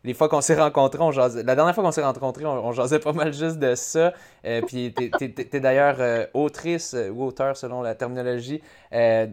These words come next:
euh, de, de livres, euh, de, de, de préscolaire, mais mes élèves en raffolent justement, euh, et, euh, de, de tes livres. Euh, et, euh, euh, dans le fond, euh, comment tu faisais pour, euh, pour, euh, pallier ça, pa-,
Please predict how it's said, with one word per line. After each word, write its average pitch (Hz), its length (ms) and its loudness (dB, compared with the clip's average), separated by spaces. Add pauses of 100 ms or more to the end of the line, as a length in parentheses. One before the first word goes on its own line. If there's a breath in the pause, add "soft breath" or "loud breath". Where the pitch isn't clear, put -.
(100)
euh, 101 180 -6
de, 110 420 -4
de 107 120 -2
livres, 120 560 -4
euh, 95 260 -6
de, 80 200 -16
de, 101 180 -10
de 110 120 -4
préscolaire, 117 600 -4
mais 110 200 -10
mes 120 280 -4
élèves 127 240 0
en 113 100 -2
raffolent 113 460 -6
justement, 110 640 -8 (380 soft breath)
euh, 107 500 -2
et, 120 340 -2
euh, 107 300 0
de, 107 140 -8
de 113 160 -4
tes 117 180 -6
livres. 165 280 -6 (380 soft breath)
Euh, 120 460 6 (300)
et, 127 260 0
euh, 107 640 -2 (120)
euh, 101 440 -4
dans 120 160 -2
le 123 60 -4
fond, 160 360 4
euh, 123 120 4 (120)
comment 160 300 -2
tu - 120 -10
faisais 135 540 0
pour, 113 380 -8
euh, 85 580 -6
pour, 107 300 -14
euh, 98 260 -4 (460 soft breath)
pallier 127 320 2
ça, 185 320 2
pa-, 123 280 0